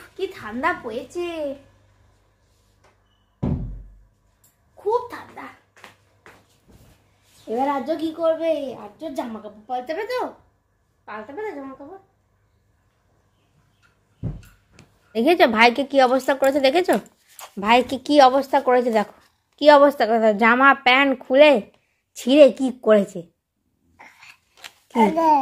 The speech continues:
কি? কি?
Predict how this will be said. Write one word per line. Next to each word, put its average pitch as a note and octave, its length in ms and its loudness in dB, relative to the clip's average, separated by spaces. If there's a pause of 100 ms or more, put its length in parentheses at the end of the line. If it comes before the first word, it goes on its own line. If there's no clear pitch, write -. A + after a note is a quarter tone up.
(360)
কি? C4 140 2 (4000)
কি? B3 160 -2